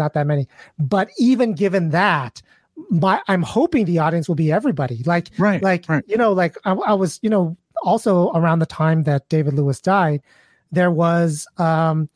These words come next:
Speaker 1: there was the movie A Beautiful Mind based on the
Speaker 2: Mm-hmm.
Speaker 1: book. And that was John Nash, right? And
Speaker 2: Yeah.
Speaker 1: I kind of modeled my series on that, you know, like, biogra-,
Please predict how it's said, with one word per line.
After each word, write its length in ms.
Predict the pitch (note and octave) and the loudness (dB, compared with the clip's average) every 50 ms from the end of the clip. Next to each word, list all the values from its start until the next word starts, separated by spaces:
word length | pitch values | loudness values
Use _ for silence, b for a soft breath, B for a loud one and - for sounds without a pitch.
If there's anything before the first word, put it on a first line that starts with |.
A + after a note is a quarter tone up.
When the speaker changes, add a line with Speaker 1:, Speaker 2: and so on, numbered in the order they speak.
| _ _ _ _ _ - | _ _ _ _ _ -4
Speaker 1:
there 100 | - F#3+ | -2 0
was 160 | F#3 F#3+ E3+ | 0 0 0
the 80 | C#3 F#3 | 0 0
movie 320 | F3+ F3+ G3 F#3+ G3 G3 F#3 | 0 2 0 2 2 2 2
A 80 | F3 | 0
Beautiful 380 | C3+ - F#3 F#3 F#3 - - F3+ | 0 0 0 0 0 0 0 0
Mind 420 | D#3+ E3 F#3 F#3 D3+ B2 A2+ A2+ - | 0 0 0 0 0 -2 -6 -8 -4
based 220 | - D3+ C#3+ - D#3 | -4 -4 -4 -2 -2
on 60 | C#3 | -2
the 60 | C3 | -2
Speaker 2:
Mm-hmm. 80 | G#2 G#2 | -2 -2
Speaker 1:
book. 300 | E3 D3 A#2+ - - _ b b b b b b | -4 -4 -4 -8 -16 _ b b b b b b
And 100 | F3 F#3+ | 0 2
that 80 | F#3+ | 2
was 260 | F#3+ F#3+ F#3 D#3+ C#3 - | 4 2 2 0 -4 -8
John 260 | - F#3+ F3 E3+ E3+ | -4 -2 0 0 2
Nash, 520 | E3+ F#3+ G3 C3+ - - - - - - _ - | 0 0 0 -2 -6 -10 -12 -14 -14 -14 _ -4
right? 200 | D3+ D3 E3+ - - | -2 -2 -2 -2 -2
And 260 | F3+ E3 D#3+ C#3+ - - | -2 -2 -2 -2 -2 -2
Speaker 2:
Yeah. 160 | D3+ C#3+ A2 - | -2 -2 0 0
Speaker 1:
I 80 | G#3+ F#3+ | -2 -2
kind 220 | - - D4 D4+ | 0 0 2 2
of 140 | C4+ G3+ D#3+ | 2 0 -2
modeled 540 | F#3 G3 G3 C4 E4+ F4+ D#4 G#3+ D#3 - - | -2 0 2 2 2 2 0 -2 -2 -4 -4
my 180 | F3 E3+ E3 | -2 -2 -2
series 420 | D3+ - - B3 D4+ E4+ D4+ G#3+ D#3+ | -2 -2 -2 -2 0 2 0 0 0
on 160 | E3 D3+ C#3+ | -2 -2 -2
that, 200 | C#3 B2+ C#3 - | -2 -4 -2 -2
you 60 | E3+ D#3+ | -2 0
know, 120 | D#3+ D#3+ | 0 0
like, 220 | D#3+ D#3 D3 A#2+ | 0 0 -2 -2
biogra-, 500 | A2+ D#3+ E3 F3 F3+ F#3 E3+ - F3+ - | -2 -2 0 2 2 0 0 0 -4 -4